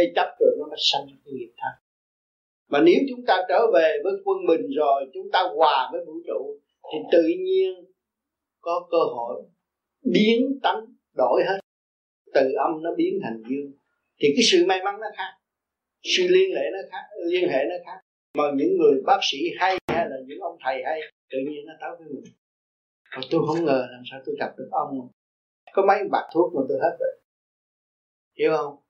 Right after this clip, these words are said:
Cái nghiệp nó phải có ngày, có giờ. Mà nếu chúng ta hướng thượng á, là cái ngày giờ chúng ta sẽ rút ngắn hết. Và sự may mắn sẽ về. Đừng có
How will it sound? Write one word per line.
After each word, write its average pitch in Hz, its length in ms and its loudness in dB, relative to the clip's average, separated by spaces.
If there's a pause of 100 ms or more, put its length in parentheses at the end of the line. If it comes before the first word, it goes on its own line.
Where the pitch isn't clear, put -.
(280)
Cái 170 120 2
nghiệp 117 460 -2
nó 147 140 -4
phải 127 160 -4
có 139 180 -8
ngày, - 280 -6 (280)
có 135 200 0
giờ. 117 140 -4 (400)
Mà 139 120 0
nếu 175 140 8 (120)
chúng 254 140 -8
ta 202 220 4
hướng 247 240 0
thượng - 320 -6
á, 359 40 -20 (440)
là 127 160 -8
cái 180 120 0
ngày 135 240 6
giờ 127 80 6 (180)
chúng - 160 -14
ta 151 160 6
sẽ - 80 -8
rút 196 300 -4
ngắn 170 140 -14
hết. 170 340 -18 (1040)
Và 120 100 -2
sự 135 220 2
may 147 140 -2
mắn 151 280 -6
sẽ - 180 -2 (100)
về. 117 200 -8 (340)
Đừng 143 320 4
có - 60 -4